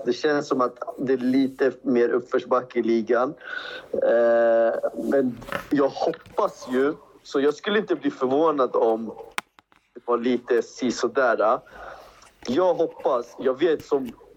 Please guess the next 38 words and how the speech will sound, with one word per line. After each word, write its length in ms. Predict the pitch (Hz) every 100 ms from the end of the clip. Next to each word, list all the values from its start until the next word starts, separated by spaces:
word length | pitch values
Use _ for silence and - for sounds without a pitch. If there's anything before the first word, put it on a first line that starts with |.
| _ -
alltså, 300 | 113 - 127
efter, 380 | 151 - 123 120
efter 300 | 139 143 -
de 180 | 101 123
här 100 | 127
träningarna 480 | - 139 143 139 104
fram 220 | 127 117
till 140 | 123
den 160 | 120 123
matchen, 520 | 135 127 - 110 110
alltså, 320 | 98 95 120
spelarna 520 | 107 - 131 127 123
flyger 600 | 104 - - 143 123 98
på 180 | 90 101
planen. 360 | - 110 95 78
Alltså, 260 | 76 - 92
flyger. 580 | - 120 123 110 95 98
Alltså, 200 | 104 98
det 80 | 110
är 60 |
ju 100 | 113
världens 500 | 95 127 117 104 98
energi 560 | 98 98 - 117 101 101
i 60 |
träningsanläggningen 880 | 104 107 101 95 - 110 - - 92
just 180 | 95 -
nu. 140 | 113 95 - - - -
Så 160 | -
att 120 | 104
det 80 | -
är 80 | 120
ingen 200 | 117 104
snack 260 | - 104 -
om 60 |
saken. 340 | 101 123 101 92
Spelarna 640 | - - 120 120 117 104
kommer 220 | - 104
vara 260 | 101 101